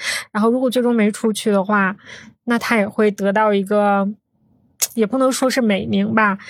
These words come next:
至少不会被后人所谩骂。我觉得就是这个解读的角度，我觉得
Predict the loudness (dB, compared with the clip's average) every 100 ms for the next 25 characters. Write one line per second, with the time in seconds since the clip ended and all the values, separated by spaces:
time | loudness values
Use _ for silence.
0 | -14 -12 -4 -2 0 0 0 -4 _ -6
1 | 0 2 2 0 0 0 0 0 2 2
2 | 0 -2 0 0 0 -4 _ _ _ _
3 | _ _ _ -2 0 0 -2 -2 -4 _
4 | -20 -20 _ _ _ _ _ -20 -20 _
5 | 0 0 0 0 0 2 0 -2 0 2
6 | 2 -2 _ _ -4 0 2 0 -2 0
7 | 0 2 -2 0 0 2 0 0 2 2
8 | -2